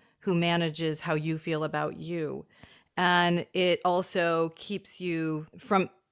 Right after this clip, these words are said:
developing a-, other aspects of you, who you are, your capacity either to provide for yourself or to, you know, to handle yourself in the world, or your ability to be vulnerable and open and knowable.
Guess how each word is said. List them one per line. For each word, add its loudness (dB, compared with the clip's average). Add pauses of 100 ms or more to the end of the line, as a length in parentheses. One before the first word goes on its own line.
(120)
developing 2
a-, -8
other 2
aspects 0
of -8
you, -6
who -6
you -2
are, 4
your -6
capacity -2
either -8
to -10
provide 0
for -6
yourself -4
or -8
to, -10 (440)
you -2
know, 0
to -4
handle 2
yourself 0
in -2
the -2
world, -2 (420)
or 2
your 4
ability 2
to 0
be -2
vulnerable 0
and -8
open -2
and -4
knowable. 0